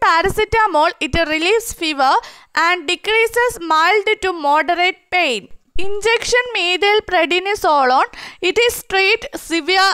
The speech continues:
allergic reactions, immune system disorders. Injection heparin, it is used to prevent blood clots in the lungs,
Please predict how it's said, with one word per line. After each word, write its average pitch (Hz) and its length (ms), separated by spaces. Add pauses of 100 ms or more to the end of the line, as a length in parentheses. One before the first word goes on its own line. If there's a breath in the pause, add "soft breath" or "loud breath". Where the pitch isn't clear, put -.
allergic 359 720
reactions, 311 840
immune 359 480
system 330 540
disorders. 269 840 (760)
Injection 453 600 (120)
heparin, 359 680 (360 loud breath)
it 381 60 (100)
is 480 80 (180)
used 415 200 (180)
to 339 60 (160)
prevent 330 360 (220)
blood 311 220 (100)
clots 330 360 (180)
in 302 140
the 302 100 (180)
lungs, 381 320